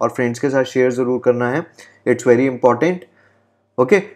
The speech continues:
and जो बच्चे, अ, कोर्सेज के लिए बोल रहे हैं, पेड एमसीक्यू कोर्सेज के लिए, एम-, अ, एमसीक्यू courses will be soon available in a day or two, so don't worry about that। मिलते हैं तब तक फिर नेक्स्ट क्लास में।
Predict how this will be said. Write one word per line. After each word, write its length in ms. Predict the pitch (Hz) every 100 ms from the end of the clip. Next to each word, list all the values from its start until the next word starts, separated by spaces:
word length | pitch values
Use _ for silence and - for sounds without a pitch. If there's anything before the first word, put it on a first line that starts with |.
| _ -
and 480 | 131 135 139 - 147
जो 140 | 147
बच्चे, 360 | 151 151 156 156
अ, 80 | -
कोर्सेज 580 | 135 127 147 139 165 160
के 80 |
लिए 120 | 151 147
बोल 200 | 139 139
रहे 160 | 143
हैं, 260 | 139 147 165
पेड 180 | 151 139
एमसीक्यू 380 | 135 131 135 139
कोर्सेज 400 | 139 131 139 131
के 100 | 143
लिए, 280 | 139 175 -
एम-, 280 | 127 127 -
अ, 180 | 131 127
एमसीक्यू 420 | 117 120 143 147 139
courses 280 | 127 139 135
will 160 | 127
be 60 | 139
soon 280 | 139 135 143
available 440 | 131 127 135 196 - _ _ _ _ -
in 80 | 131
a 120 | 135
day 100 | 135
or 100 | 131
two, 220 | 131 170 214 - _ _ - 147
so 240 | 139 135
don't 180 | 139 151
worry 220 | 139 139
about 220 | 135 135
that। 220 | 131 143 196 - _ _ _ -
मिलते 220 | 135 135
हैं 120 | 185
तब 120 | 165 160
तक 140 | 165
फिर 260 | 165 170 165 - - - -
नेक्स्ट 220 | 160 -
क्लास 260 | - 151 -
में। 160 | 196